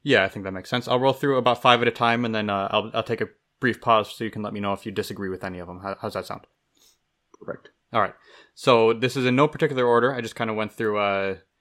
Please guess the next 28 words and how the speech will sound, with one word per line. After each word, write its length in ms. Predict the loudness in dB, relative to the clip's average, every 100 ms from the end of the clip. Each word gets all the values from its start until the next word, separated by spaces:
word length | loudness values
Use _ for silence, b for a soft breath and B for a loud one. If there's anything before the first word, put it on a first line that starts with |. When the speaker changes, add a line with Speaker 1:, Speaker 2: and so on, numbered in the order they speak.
| _ _
Speaker 1:
each 200 | -8 -4
conference. 400 | -4 -2 -4 -2
So 140 | 2
we're 100 | 2
starting 320 | 0 -4 -2 -4
with, 180 | -2
uh, 200 | -2 -2
Jimmy 280 | -2 -2 -2
Butler 380 | 0 -2 0 -2
and 100 | 0
Bam 200 | 0 0
Adebayo 440 | -2 0 2 0
from 160 | -4 -6
Mi-, 120 | -6 -8 -6
Miami, 540 | -2 -2 -2 -4 -8 -4
uh, 320 | -2 0 -2
Jason 400 | 0 -2 0 -4
Tatum 280 | 0 0 -2
and 120 | -2
Jaylen 260 | -2 -2
Brown 260 | -2 0 0
from 140 | -6
the 60 | -12
Eastern 220 | -10 -12
Conference 380 | -10 -10 -10 -14
champion 440 | -10 -10 -8 -8
Boston 320 | -6 -8 -10 -6
Celtics, 500 | -6 -4 -6 -8